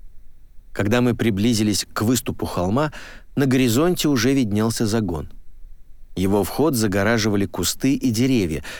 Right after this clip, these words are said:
в очередной раз подтверждая правильность выбора места. Несмотря на инстинктивное чувство опасности, присущее диким животным,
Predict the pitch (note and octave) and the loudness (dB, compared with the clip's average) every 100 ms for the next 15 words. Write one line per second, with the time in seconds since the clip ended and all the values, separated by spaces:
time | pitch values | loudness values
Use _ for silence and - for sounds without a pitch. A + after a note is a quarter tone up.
0 | - - G#2 - G#2 G2+ G2 B2+ B2+ A#2 | -12 -2 0 2 2 2 2 2 4 2
1 | E2+ - - - E2+ F2 F#2 F2+ - G#2 | 0 -4 -4 -2 -2 0 0 0 0 0
2 | A2 F#2+ F2 E2 - D#2+ G#2+ G2 G2 F#2 | 2 2 0 -2 -4 0 0 0 0 0
3 | D#2+ - - - - - - - - - | -2 -4 -8 -16 -18 -18 -16 -16 -16 -16
4 | - - - - F#2+ - G#2+ C3+ D#3+ D#3+ | -16 -16 -16 -6 -4 0 0 2 2 2
5 | A2+ B2 B2 - C#3 B2 C3 - - C3+ | 2 0 0 0 -2 -2 -4 -4 0 0
6 | F#2+ F2 E2+ A#2 A2+ - - F#2+ - E3+ | 2 0 -2 -2 -2 -4 -4 -4 0 0
7 | E3 A2 - - F#2+ F#2+ G#2 F#2 - F#2 | 0 -2 -4 -6 -4 -2 -2 0 -2 -2
8 | G2 F#2 F2+ F2+ G2+ F2 - | -4 -4 -4 -2 0 -2 -4